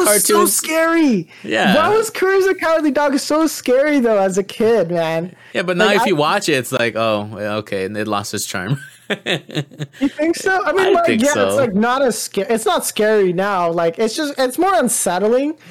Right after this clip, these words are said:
Speaker 1: but
Speaker 2: Uh-huh.
Speaker 1: kinda creepy. But, like, I wouldn't say, like, I would say as a kid, like, that was, like, that was, like, horror as, like, for a
Speaker 2: Yeah,
Speaker 1: kid.
Speaker 2: but that was
Speaker 1: You know what I mean?
Speaker 2: good.
Speaker 1: Yeah, but man, dude, those are, those are classics.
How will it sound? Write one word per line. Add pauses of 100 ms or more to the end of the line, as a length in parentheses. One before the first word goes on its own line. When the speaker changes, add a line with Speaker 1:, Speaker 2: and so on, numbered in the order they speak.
(140)
Speaker 1:
but
Speaker 2:
Uh-huh.
Speaker 1:
kinda
creepy. (360)
But,
like, (300)
I
wouldn't
say,
like,
I
would
say
as
a
kid,
like,
that
was,
like,
that
was,
like,
horror (240)
as,
like,
for
a
Speaker 2:
Yeah,
Speaker 1:
kid.
Speaker 2:
but
that
was
Speaker 1:
You
know
what
I
mean?
Speaker 2:
good. (760)
Speaker 1:
Yeah,
but
man,
dude,
those
are, (160)
those
are
classics.